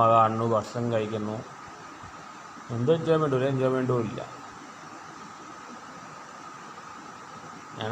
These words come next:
എന്തൊക്കെ ആയാലും തുറന്നു പറഞ്ഞു, ആരെങ്കിലും പറയുമോ? മീ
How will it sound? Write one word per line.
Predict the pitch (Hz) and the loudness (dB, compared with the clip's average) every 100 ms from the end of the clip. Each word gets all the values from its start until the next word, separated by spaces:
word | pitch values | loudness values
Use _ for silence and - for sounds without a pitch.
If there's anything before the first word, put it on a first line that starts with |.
| 120 | 4
എന്തൊക്കെ | 120 123 139 | 4 6 8
ആയാലും | 131 135 | 8 8
തുറന്നു | 131 120 123 127 | 8 8 8 8
പറഞ്ഞു, | 113 101 104 | 6 4 0
ആരെങ്കിലും | 98 107 113 113 | 0 2 2 4
പറയുമോ? | 107 95 95 - - - - - - - - - - - - - - - - - - - - - - - - - - - - - | 2 2 -6 -10 -14 -14 -14 -14 -14 -14 -14 -16 -16 -16 -16 -14 -14 -14 -14 -12 -12 -10 -4 -4 -4 -10 -12 -14 -14 -14 -14 -4
മീ | 127 | 0